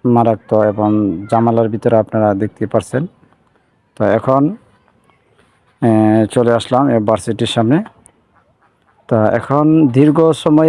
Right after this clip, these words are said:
এই জায়গায় ছিলাম, এই জায়গা খুব আনন্দ করছি বা এই জায়গার সাথে আমার অনেক স্বপ্ন বা এই জায়গার আমার, আহ, ঘোরাফেরা বা এই জায়গা থেকে আমার বের হওয়া, এই জায়গা থেকে আমার বিভিন্ন কর্মস্থানে আমি এই জায়গা থেকে যাওয়া। আর ওই জায়গার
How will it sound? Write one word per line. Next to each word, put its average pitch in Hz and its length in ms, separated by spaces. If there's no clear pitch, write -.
এই 147 40
জায়গায় 143 320
ছিলাম, 135 260
এই 120 100
জায়গা 120 180
খুব 123 100
আনন্দ 123 220
করছি 117 240
বা 113 180
এই 110 80
জায়গার 113 320
সাথে - 200
আমার 110 260
অনেক 135 180
স্বপ্ন 123 260
বা 107 180
এই 110 100
জায়গার 107 240
আমার, 104 220
আহ, 101 340
ঘোরাফেরা 110 460
বা 110 120
এই 107 120
জায়গা 110 240
থেকে 104 180
আমার 107 280
বের 113 180
হওয়া, 110 300
এই 107 60
জায়গা 107 220
থেকে 107 240
আমার 104 220
বিভিন্ন 107 340
কর্মস্থানে 117 640
আমি 110 100
এই 107 120
জায়গা 110 140
থেকে 107 320
যাওয়া। 113 200
আর 101 180
ওই 123 160
জায়গার 139 360